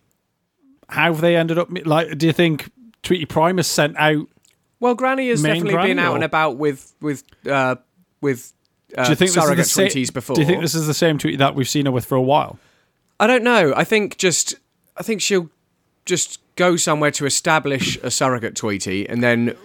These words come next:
Speaker 2: we'll go somewhere else
Speaker 1: So do you
Speaker 2: and
Speaker 1: think she's
Speaker 2: establish
Speaker 1: like a guide dog trainer? So, so she gets the
Speaker 2: Yeah.
Speaker 1: new Tweeties, kind
Speaker 2: Yeah.
Speaker 1: of trains them to the point where they're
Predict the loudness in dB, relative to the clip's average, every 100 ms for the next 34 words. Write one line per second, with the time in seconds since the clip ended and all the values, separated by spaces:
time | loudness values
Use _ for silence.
0 | -18 -6 -2 -2 -2 -2 -2 -4 -2 -2
1 | -4 0 0 2 2 0 2 2 2 2
2 | 2 -2 -2 2 2 2 0 0 -2 -6
3 | -6 -6 -10 -14 _ _ _ _ _ _
4 | _ -12 -2 0 0 0 0 0 0 0
5 | 0 0 0 2 0 0 -2 -4 -4 -6
6 | -8 -10 _ _ _ _ -4 0 2 2
7 | 0 -2 -2 2 2 2 0 0 0 0
8 | -2 0 -2 0 0 0 0 0 -2 -2
9 | -6